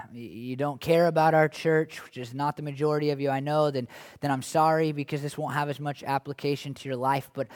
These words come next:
but I, I think that, that our church is a little bit asleep.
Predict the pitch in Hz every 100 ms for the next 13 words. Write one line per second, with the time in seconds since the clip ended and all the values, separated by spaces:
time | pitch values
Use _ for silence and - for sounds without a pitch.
0 | - - - 156 160 202 226 - 175 -
1 | 233 254 262 - 160 180 - _ _ _
2 | _ - 165 170 190 214 214 196 185 156
3 | 143 113 147 160 175 165 151 - - 120
4 | 107 -